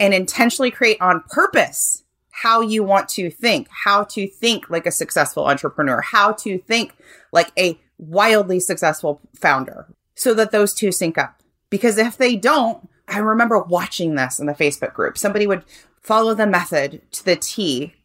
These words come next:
and I'm using air quotes, right? They would follow the method. "I watched the videos. I used the templates. These are the emails I sent." The entire time, they were trusting their own success, the value of whatever it is they were selling, pitching,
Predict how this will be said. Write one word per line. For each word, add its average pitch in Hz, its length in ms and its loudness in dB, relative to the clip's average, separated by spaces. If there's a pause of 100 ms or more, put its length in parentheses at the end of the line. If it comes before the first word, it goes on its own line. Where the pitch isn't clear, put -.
(160)
and 165 120 0
I'm 165 100 2
using 175 340 2
air 226 180 4
quotes, - 600 -2
right? 185 400 0 (280)
They 196 100 -2
would 196 160 0
follow 240 300 2
the 254 100 0
method. 226 360 0
"I 247 100 -6
watched 277 260 0
the 302 80 -2
videos. 262 420 0
I 190 40 0
used 247 300 -2
the 277 80 -2
templates. 233 600 -2 (420)
These 240 200 0
are 311 80 4
the 277 100 0
emails 254 360 2
I 220 120 2
sent." 208 340 0 (100)
The 254 140 -2
entire 277 800 0
time, 190 640 -2 (380)
they 226 180 2
were 262 160 4
trusting 170 960 -2
their 202 360 2
own 196 440 2 (600)
success, - 880 0 (460)
the 208 200 2
value 233 600 0
of 196 200 0
whatever 196 360 2
it 185 80 0
is 180 240 0
they 180 100 0
were 170 120 2
selling, 165 360 -2
pitching, 160 560 -4